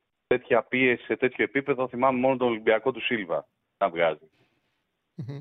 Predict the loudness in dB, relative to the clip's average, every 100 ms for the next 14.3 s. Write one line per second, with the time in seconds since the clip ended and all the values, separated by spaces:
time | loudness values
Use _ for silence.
0 | -6 -6 -4 0 0 2 2 4 4 4
1 | 2 2 2 2 -2 0 -2 2 2 2
2 | -2 -4 0 0 0 -2 0 0 2 2
3 | 0 0 0 0 -2 -4 0 0 0 -4
4 | -4 -8 -4 0 2 2 2 -2 -4 -2
5 | -4 -4 -2 -2 -4 _ _ _ _ _
6 | _ _ _ _ _ _ _ _ -8 -4
7 | -4 -4 -2 -2 -4 -6 -4 0 0 0
8 | -4 -2 2 2 2 -2 0 0 2 0
9 | 2 2 2 -4 -2 -2 -2 -2 -4 -6
10 | -4 -2 0 0 0 -2 -6 -6 -2 2
11 | 2 0 -2 0 2 2 2 2 -2 -10
12 | -6 0 0 0 2 4 4 0 -6 -6
13 | -6 -8 -10 -8 -4 -4 -6 -6 -4 -2
14 | -2 -2